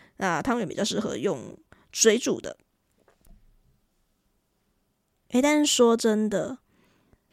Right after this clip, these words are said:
但是知道归知道，元宵这个东西毕竟就是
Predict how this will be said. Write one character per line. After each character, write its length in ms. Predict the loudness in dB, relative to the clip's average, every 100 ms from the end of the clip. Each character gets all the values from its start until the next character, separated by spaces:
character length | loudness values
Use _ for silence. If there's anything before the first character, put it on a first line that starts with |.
| _ _ _ _ _ 4
但 320 | 4 6 2
是 300 | 2 2 2
知 180 | 0 4
道 200 | 4 6
归 320 | 6 6 6
知 240 | 2 0
道， 260 | 2 2 2
元 160 | 2
宵 140 | 2 4
这 80 | 4
个 80 |
东 120 | 2 0
西 160 | 0
毕 220 | 0 -2
竟 160 | 0 0
就 140 | 0
是 420 | 0 0 0 0